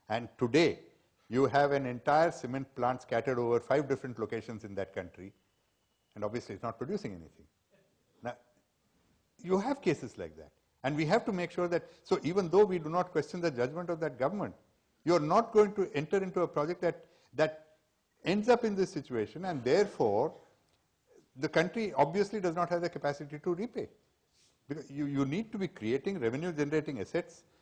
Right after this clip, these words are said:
so that you can then repay the loan. So, so we have to be careful about that.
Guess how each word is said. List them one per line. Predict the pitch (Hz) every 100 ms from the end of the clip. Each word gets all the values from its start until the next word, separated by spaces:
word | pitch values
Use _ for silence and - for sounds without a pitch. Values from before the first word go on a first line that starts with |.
| _
so | -
that | 131 160
you | 156
can | - 147
then | 156 156
repay | 120 127 160
the | 151
loan. | 175 226 139 _ _ _ _ _ _ _
So, | 220 - - _
so | - 208 - -
we | 202 202
have | 240 240
to | 233
be |
careful | 208 - 175 180
about | 170 147 101
that. | 92 117